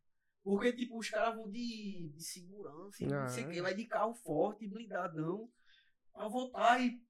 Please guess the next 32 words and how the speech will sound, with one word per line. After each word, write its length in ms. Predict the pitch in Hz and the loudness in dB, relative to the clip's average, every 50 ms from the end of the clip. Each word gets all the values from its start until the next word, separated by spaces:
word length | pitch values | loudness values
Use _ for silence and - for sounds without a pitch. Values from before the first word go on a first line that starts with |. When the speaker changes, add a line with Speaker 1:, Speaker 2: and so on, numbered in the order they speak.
| _ _ | _ _
Speaker 1:
pula 340 | 220 240 254 277 285 277 | -4 0 0 2 4 2
a 40 | 285 | 2
tua 240 | 285 285 294 285 269 | 2 2 2 2 4
vez 180 | 208 220 240 240 | 4 2 2 2
assim, 280 | 247 240 - - 208 | 2 0 0 -4 -4
tu 100 | 202 247 | -4 -4
chega 220 | 233 - 233 214 214 | -4 -2 0 0 0
de 100 | 214 - | 0 0
sete 200 | - 220 220 - | -4 -4 -4 -4
da 80 | 226 233 | -6 -6
manhã, 300 | 247 254 240 202 185 185 202 208 | -4 -4 -2 -2 -2 -2 -2 -2
às 100 | 196 151 | -2 2
vezes, 280 | 147 151 - - 180 170 | 2 2 2 2 0 -4
oito 200 | 160 180 - - | -6 -6 -8 -6
cedão, 480 | - 214 214 - 160 151 160 190 - - - _ _ _ _ _ | 2 2 2 4 4 2 0 0 -4 -10 -18 _ _ _ _ _
pra 160 | - 180 175 175 | 6 6 6 6
voltar 200 | 180 180 170 170 | 6 4 2 2
aí 60 | 170 | 2
pra 180 | 165 185 196 180 | 2 0 -2 -2
casa, 280 | - 165 147 160 180 | 0 2 2 2 2
os 80 | 202 202 | 2 0
caras 180 | 233 226 220 220 | 0 0 2 2
vai 120 | 220 214 | 2 2
lá 160 | 202 202 226 | 0 0 2
e 100 | 262 285 277 - - - - | 0 0 -2 -4 -14 -8 -4
fura 160 | - 185 202 | -2 -2 -2
a 20 | |
fila 200 | 202 - 196 185 | -2 -2 -6 -6
assim, 380 | 190 - - 185 202 240 269 285 - - - | -6 -8 -10 -12 -12 -12 -12 -14 -16 -16 -8
e 100 | 269 302 | -4 4
é 80 | 381 | 4
isso. 320 | 302 208 196 - - 180 | 4 4 4 0 -6 -10